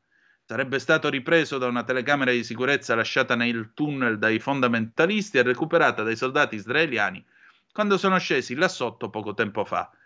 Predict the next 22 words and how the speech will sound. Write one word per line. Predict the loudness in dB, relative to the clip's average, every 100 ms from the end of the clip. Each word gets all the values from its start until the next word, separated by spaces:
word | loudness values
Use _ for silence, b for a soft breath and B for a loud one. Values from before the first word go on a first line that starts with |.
| b b b b
Altre | 4 4 4
immagini | 0 4 2 2 -4
mostrano | -2 -2 -2 -4 -2 -2
le | -4
stanze | -2 -2 -2 -6
in |
cui | -6 -4
stava | 0 2 2
Sinwar, | 0 6 6 6 2
sotto | -12 -10 -6
Khan | -4 -4
Yunis, | -2 -2 -4 -6 -10
materassi, | -8 0 4 6 4 2 -12
bagni, | 0 2 2 -2
vestiti | -8 -10 -14 -12
di | -8
ricambio, | -8 2 2 2 -2
sacchi | -10 0 2 2 -8
con | -10 -8 -8
milioni | -8 -8 -4 0 0 4 6 8 8 4 2 0 -2 b b b b
in | -6 -2 0 0 -2 b b b
contanti. | -2 0 0 2 0 0 -8 -14 -8 -8